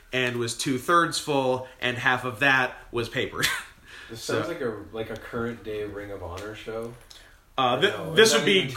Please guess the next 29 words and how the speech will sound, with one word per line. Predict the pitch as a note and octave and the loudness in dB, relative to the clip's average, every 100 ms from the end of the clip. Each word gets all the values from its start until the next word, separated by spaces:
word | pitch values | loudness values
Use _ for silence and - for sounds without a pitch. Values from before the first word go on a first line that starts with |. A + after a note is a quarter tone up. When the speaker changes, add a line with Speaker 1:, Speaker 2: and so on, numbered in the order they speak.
| D#3 | 2
Speaker 1:
great | D#3 B2 | 4 4
Speaker 2:
much? | - | 0
Speaker 1:
for | D3 A#2+ | -2 -2
a | |
current | B2 C3 B2+ | 0 0 2
Speaker 2:
That | C3+ C3+ | 2 4
would | |
Speaker 1:
Ring | G3+ D#3+ | 4 4
Speaker 2:
be | |
Speaker 1:
of | B2 | 2
Honor | B2 | 0
Speaker 2:
great, | - | 0
Speaker 1:
show. | A2 | -2
Speaker 2:
okay. | F#2+ G#2 - - D3+ | -4 -6 -4 -6 2
Speaker 1:
Go-, | F#3 G#3 A#3 E3+ D#3 | 8 8 6 0 0
going | D3 G#3 B3 | 6 6 4
into | G#3+ G3+ - G#3 G3 F#3+ | 0 -2 0 2 2 2
Speaker 2:
<laughs> | F#3+ | 2
Like | C3+ | 0
a | B2 | -2
hot | - A#2 A2+ | -2 -2 -2
house? | G#2+ A2+ B2+ - | -4 -4 -4 2
Speaker 1:
<laughs> | A#3 A#3 | 4 6
There'll | A3 A#3 | 8 8
be | G3 | 8
a | D3+ | 6
very | D#3 C3+ | 6 4
hot | A#2+ A#2+ | 2 -2
house. | A2+ A2 - | -2 -2 -6